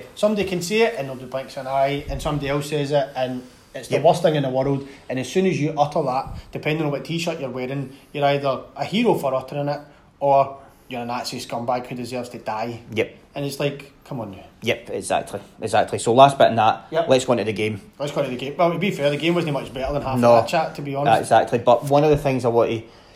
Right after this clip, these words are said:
Speaker 2: Rangers went one nothing up, looked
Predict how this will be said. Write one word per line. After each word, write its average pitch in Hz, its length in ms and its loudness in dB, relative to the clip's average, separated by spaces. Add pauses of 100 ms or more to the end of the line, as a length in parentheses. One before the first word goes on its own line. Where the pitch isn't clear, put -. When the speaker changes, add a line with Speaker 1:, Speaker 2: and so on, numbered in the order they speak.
(220)
Speaker 2:
Rangers 143 360 6
went 120 180 2
one 120 160 4
nothing 117 280 2
up, 113 300 2 (640)
looked - 480 4